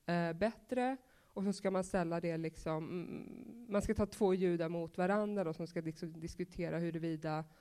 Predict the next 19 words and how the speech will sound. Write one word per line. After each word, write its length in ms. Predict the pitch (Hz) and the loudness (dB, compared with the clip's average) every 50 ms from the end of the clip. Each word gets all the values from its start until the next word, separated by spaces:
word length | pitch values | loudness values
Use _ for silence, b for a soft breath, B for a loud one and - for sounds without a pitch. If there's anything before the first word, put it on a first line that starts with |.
| b b b b b b - | b b b b b b -4
det 60 | 175 | -2
här, 460 | 160 - 165 156 151 147 143 151 160 - - _ b b b b b b b b b b b b b b b b b b _ | 0 0 2 2 2 2 0 -2 -4 -8 -14 _ b b b b b b b b b b b b b b b b b b _
eh, 520 | - - - - - - 98 - - - - 82 78 - - - - - - 76 82 - - - - | -10 -8 -8 -6 -6 -8 -8 -8 -10 -12 -12 -14 -14 -16 -16 -18 -18 -20 -20 -18 -18 -18 -16 -12 -8
hur 320 | - - 190 220 233 220 | -6 -2 0 0 0 0
problematiskt 640 | - - 233 196 214 202 208 202 202 196 - 190 185 | 0 -2 0 0 2 2 2 2 2 2 0 0 0
det 60 | 190 | 2
är, 300 | - - 220 220 220 214 | 4 4 4 6 6 4
hur 180 | 202 175 226 220 | 4 2 0 -2
ska 200 | - - 226 202 | 0 0 0 2
vänster 380 | 208 220 214 214 208 - 214 202 | 2 2 2 0 0 -2 -2 -2
förstå 340 | - 196 - - 214 208 | -2 -4 -2 0 2 2
antisemitismen? 1300 | 202 208 202 202 - 202 - - 196 196 190 196 - 226 220 - - - 233 226 220 214 208 214 208 208 202 | 2 2 0 -2 -4 -4 -2 -2 -2 -2 -2 -2 -2 -2 0 -2 -4 -4 -2 0 2 4 4 2 2 0 0
Och 80 | 208 | 0
liksom, 480 | 208 190 190 202 - 208 196 190 196 180 | 0 0 -2 -2 -2 -2 -2 0 0 0
jag 140 | 156 202 220 | 2 2 2
märker 340 | 220 220 220 220 220 - 214 | 4 2 2 0 -2 -2 -2
det 60 | 208 | -2
här 280 | 202 202 196 190 185 185 | 0 2 2 2 2 2
i, 460 | 185 185 180 170 170 147 85 - | 2 2 0 0 0 -2 -6 -8